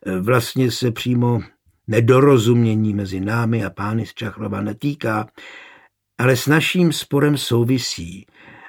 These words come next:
a proto bychom měli hovořit i o ní." Čejchan vrhl překvapený pohled na Barborku a krajský hejtman se přísně zamračil, protože neměl rád překvapení.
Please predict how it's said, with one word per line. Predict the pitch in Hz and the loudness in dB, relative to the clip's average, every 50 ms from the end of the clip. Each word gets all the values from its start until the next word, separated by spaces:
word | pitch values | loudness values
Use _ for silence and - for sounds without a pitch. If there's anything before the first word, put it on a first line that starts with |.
| _ - | _ -4
a | - 117 117 | -2 -2 -2
proto | - - 165 180 175 175 175 160 | 2 2 2 2 2 4 2 2
bychom | 135 139 131 - - 135 131 127 120 | 2 2 0 2 2 2 2 2 2
měli | 117 117 120 117 117 | 2 2 2 2 0
hovořit | 110 90 110 104 104 101 95 104 101 - - | 0 0 0 -2 -2 -2 -4 -4 -6 -8 -6
i | - 113 - | -4 -4 -2
o | - 87 107 | -2 -2 -2
ní." | 104 98 95 87 85 92 92 _ _ _ _ _ _ _ _ _ _ _ _ _ _ _ _ _ _ - - | 0 -2 -2 -4 -6 -8 -12 _ _ _ _ _ _ _ _ _ _ _ _ _ _ _ _ _ _ -14 -8
Čejchan | - - 110 107 - - - 131 135 151 165 185 196 _ _ _ _ _ _ _ _ _ - - | -4 -4 -4 -4 -4 -6 -6 -4 -2 -2 -2 -4 -4 _ _ _ _ _ _ _ _ _ -8 -4
vrhl | 113 110 127 147 147 | -2 0 0 0 0
překvapený | - - - 123 - - 113 120 117 117 - 123 127 139 131 | -2 -4 -6 -6 -4 -4 -4 -4 -4 -2 -2 -2 0 0 -2
pohled | 117 - - 110 101 110 120 123 120 - | -4 -4 -6 -4 -2 -2 -2 -4 -4 -6
na | 110 104 | -8 -8
Barborku | 90 85 87 85 85 82 80 85 90 78 76 76 _ - - 110 131 - _ _ _ _ _ _ _ _ _ _ _ _ _ - - | -8 -8 -8 -8 -8 -8 -8 -10 -10 -10 -12 -16 _ -8 -6 -6 -6 -6 _ _ _ _ _ _ _ _ _ _ _ _ _ -18 -10
a | - 98 | -8 -8
krajský | - - 107 110 120 139 135 - - - 180 139 | -4 -2 -2 0 0 0 -2 -4 -6 -2 -2 -2
hejtman | 82 90 110 113 117 - 117 127 147 143 | 0 -2 -4 -4 -4 -4 -4 -4 -4 -4
se | - - 117 | -4 -4 -6
přísně | - - - 117 113 - - - 131 | -6 -6 -10 -10 -10 -8 -6 -4 -4
zamračil, | 113 90 87 90 90 90 92 92 - - - 120 131 135 135 | -4 -4 -6 -6 -6 -6 -8 -10 -10 -8 -4 -2 -2 -2 -4
protože | 135 - 127 - - 127 120 131 131 | -6 -10 -14 -10 -8 -6 -4 -4 -2
neměl | 135 147 151 147 135 113 95 87 82 80 85 | -2 -2 -2 -2 -2 -2 -2 -4 -6 -8 -10
rád | 85 90 95 92 90 87 - | -8 -8 -8 -8 -8 -10 -14
překvapení. | _ - - 131 120 - - 92 87 85 - 85 - - - - 170 | _ -12 -10 -10 -10 -8 -8 -10 -10 -10 -12 -16 -16 -16 -16 -18 -20